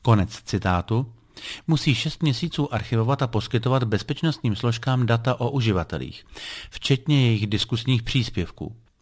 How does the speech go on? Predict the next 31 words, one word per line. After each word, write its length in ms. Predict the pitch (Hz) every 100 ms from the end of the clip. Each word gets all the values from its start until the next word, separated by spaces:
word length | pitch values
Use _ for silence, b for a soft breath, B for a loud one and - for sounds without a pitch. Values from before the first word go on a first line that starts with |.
| B B B
Litera 320 | 113 113 165
zákona 480 | 127 107 101 104 92
je 160 | 87 95
ale 220 | 110 107
tak 240 | - 135
obecná, 600 | 120 101 98 - 92 82 -
že 220 | 113 101 101
nak 300 | 120 113 107
může 300 | 104 104 92
cenzuru 560 | - 107 110 117 98 B B -
v 40 |
zásadě 360 | 113 117 175 123
požadovat 580 | 113 107 117 127 127 -
i 140 | 123
od 160 | 110 113
správců 580 | - 104 95 - 127
třeba 440 | 117 - 120 104 -
studentských 720 | - - 113 113 113 127 123
diskusních 540 | 113 104 - 113 127 117
sajtů 520 | 127 117 113 95 90 -
na 100 | 101
Facebooku. 540 | - 90 85 78 - - _ _ _ B B B
Podobně 320 | - 135 151 165
je 60 |
to 120 | 156
s 60 | 147
propagací, 580 | - 117 127 104 - 98
podporou 520 | - 113 113 123 123
a 60 | 113
schvalováním 640 | - 110 104 101 101 107
terorismu. 580 | - 104 87 78 80